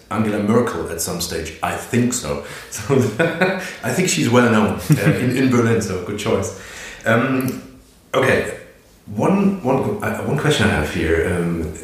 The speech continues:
'cause it happens often when, when I talk to you,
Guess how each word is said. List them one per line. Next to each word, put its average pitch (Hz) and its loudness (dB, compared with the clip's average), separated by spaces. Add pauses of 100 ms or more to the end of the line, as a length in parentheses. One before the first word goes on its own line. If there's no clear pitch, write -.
(300)
'cause 107 2
it 101 2
happens 113 -2
often 78 0
when, 85 -2
when 87 -2
I 87 -2
talk 95 0
to 90 -2
you, 92 2